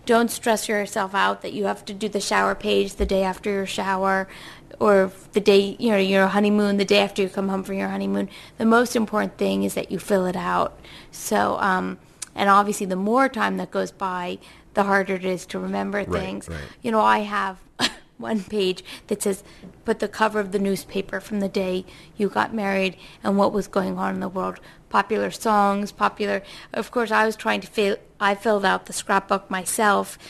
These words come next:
Speaker 1: for when I went on my book tour. And I said to my husband, "What songs were popular?"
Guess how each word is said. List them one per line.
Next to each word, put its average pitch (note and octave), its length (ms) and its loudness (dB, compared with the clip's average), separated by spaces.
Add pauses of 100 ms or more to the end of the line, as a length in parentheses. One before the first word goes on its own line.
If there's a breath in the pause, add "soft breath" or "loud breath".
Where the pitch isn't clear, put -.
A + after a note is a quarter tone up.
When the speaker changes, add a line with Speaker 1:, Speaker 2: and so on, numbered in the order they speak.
(160 loud breath)
Speaker 1:
for A3 140 -2
when G3+ 220 2
I F#3+ 80 2
went G3 160 0
on F#3+ 80 -2
my F#3 100 -2
book G#3+ 280 -2
tour. G3+ 320 0 (360 loud breath)
And - 80 -4
I A3 100 2
said A#3 240 0
to A3+ 80 0
my A3+ 160 2
husband, A3+ 440 -4
"What D#4+ 400 -2
songs E4+ 640 0
were E4 100 -2
popular?" D#4+ 600 -6